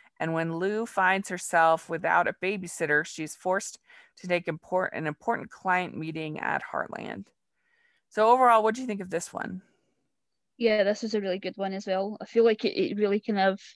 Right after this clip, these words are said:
Speaker 2: serves as part one to, to the next episode, but it really kind of sets up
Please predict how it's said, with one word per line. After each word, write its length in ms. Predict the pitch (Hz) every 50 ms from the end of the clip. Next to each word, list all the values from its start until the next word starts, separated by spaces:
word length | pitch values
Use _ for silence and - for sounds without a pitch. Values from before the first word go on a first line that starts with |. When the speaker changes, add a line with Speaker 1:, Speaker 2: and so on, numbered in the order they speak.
| _ _ _ _ _ _ _ _ -
Speaker 2:
serves 420 | - - 110 104 104 101 202 214
as 120 | 208 196
part 320 | - - - 220 208 135 -
one 300 | 190 202 202 208 220 226
to, 320 | - - 214 202 196 175
to 220 | - _ - - 185
the 100 | 190 196
next 300 | 202 - - - - 269
episode, 420 | 262 262 - 269 - 294 302 302 - - - _ _ _ _ _ _ _ _ _ _ _
but 240 | - 190 185 175 - - _ _ _ _ _ _ _ _ _ _ _ _ _ _ _ _ _ _ _ -
it 120 | 196 170
really 200 | 196 202 202 196
kind 180 | 208 - - 208
of 80 | 196 -
sets 380 | - - 208 - - - -
up 160 | 202 - -